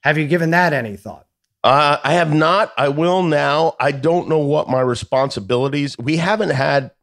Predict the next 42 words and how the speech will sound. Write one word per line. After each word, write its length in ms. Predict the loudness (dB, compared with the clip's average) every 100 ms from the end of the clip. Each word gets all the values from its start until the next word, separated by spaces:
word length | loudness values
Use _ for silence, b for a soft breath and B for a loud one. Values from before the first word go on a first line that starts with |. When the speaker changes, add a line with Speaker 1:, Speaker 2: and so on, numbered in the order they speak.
| _
Speaker 2:
much 340 | -2 0 0 -2
in 60 |
the 80 | -2
way 220 | 0 0
of 140 | 0 -2
conversations 960 | -2 -2 -4 -4 -4 -2 -4 -4 -6 -10
since 480 | -4 -2 -2 -4 -6
naming 380 | -2 0 0 -2
the 80 |
ball. 140 | -2 0
I'm 220 | 0 0
taking 400 | 0 -2 0 -2
it. 180 | -2 -4 _ _ _ -2
I'm 240 | -2 0
just 260 | -2 -4 -2
assuming 560 | -4 0 0 2 0
that 400 | 0 0 0 -2 _ _ _ _ _ _ _ -2
I 140 | -2
can 200 | 0 -2
do 220 | 0 0
whatever 460 | 2 2 2 0 0
I 100 | 0
want 400 | 0 0 0 -4
to 80 | -4
do. 120 | 2
Speaker 1:
Yes. 180 | 2 2
Speaker 2:
I 120 | -2
don't 220 | 0 0
know 200 | 0 0
that 160 | -2 0
that's 260 | -2 -2
true. 480 | -8 -4 0 0 -2 -8 _ _ _ _
And 500 | -2 0 2 0 -2 -2
I've 180 | -4 -2 0
already, 480 | 0 2 0 -2 -2
I 140 | -2
already 320 | 0 0 0
have 520 | -2 -2 -2 -4 -8 -16
one 360 | -6 -2 0
idea 400 | 0 -2 -2 -2
that 200 | -2 -4
is, 200 | -6 -10